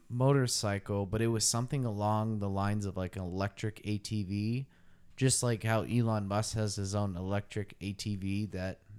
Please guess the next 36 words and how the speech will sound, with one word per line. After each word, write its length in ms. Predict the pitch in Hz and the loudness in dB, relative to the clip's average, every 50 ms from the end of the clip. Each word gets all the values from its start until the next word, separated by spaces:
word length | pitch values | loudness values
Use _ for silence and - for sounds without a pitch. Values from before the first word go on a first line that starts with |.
| - - | -10 -6
really 320 | 101 104 101 104 95 95 | -4 -2 -2 0 0 0
I 60 | 98 | -2
don't 200 | 98 98 101 98 | -2 -2 -4 -6
think 180 | - 95 92 90 - - - _ - | -6 -8 -10 -10 -14 -20 -20 _ -6
many 280 | 104 107 104 101 101 | -4 -2 -2 -2 -2
people 320 | 92 - 107 101 87 92 87 | -4 -4 -6 -6 -4 -6 -6
bought. 340 | 82 90 92 95 98 - - | -4 -2 0 0 -2 -2 -2
Or 120 | - 120 131 | 2 2 4
no, 300 | 143 160 170 151 123 107 - - - - - - | 6 6 6 6 6 4 -2 -12 -20 -20 0 4
they 80 | 147 | 6
had 100 | 160 170 165 | 8 8 8
a 40 | 143 | 8
limited 420 | 143 151 165 170 165 156 151 139 - - - - | 8 8 6 6 6 2 2 0 -4 -14 -6 -4
amount 380 | 135 131 131 135 143 156 151 135 | -2 2 6 6 8 8 8 6
of 160 | 123 113 101 | 4 4 2
'em, 140 | 104 95 95 | 0 0 2
that's 240 | 101 113 113 - - | 2 0 0 2 2
right, 260 | 139 135 131 110 - - - - - - | 4 4 4 4 2 -2 -10 -20 -14 -2
and 160 | - 127 131 | 0 2 2
they 120 | 127 123 117 | 2 2 2
sold 340 | - - - 147 139 131 127 | 2 2 2 4 4 4 6
out, 220 | 131 135 117 90 | 4 4 4 2
like, 160 | 104 98 95 98 | -2 -4 -4 -6
one 440 | 110 110 117 127 135 131 131 123 | -4 0 4 4 6 6 4 4
day, 380 | 117 117 110 101 90 87 85 92 - - - | 2 4 4 4 2 0 -2 -6 -10 -4 2
literally 300 | 135 156 151 151 147 139 | 4 6 6 6 6 4
the 120 | 117 120 | 2 0
first 380 | - - - 131 127 113 - - | -4 0 0 0 0 0 0 2
day, 280 | 127 123 120 110 107 | 4 4 4 4 2
and 100 | 104 107 | 2 2
nobody 320 | 113 120 120 117 120 120 117 | 4 4 4 4 4 4 4
really 240 | 117 117 113 110 104 | 4 4 4 2 2
got 300 | 92 107 107 110 107 104 | 2 4 4 4 4 2
it 120 | 87 - | -2 -4
till, 120 | - - 101 | -6 -4 -2
like, 180 | 95 92 92 | -2 -4 -4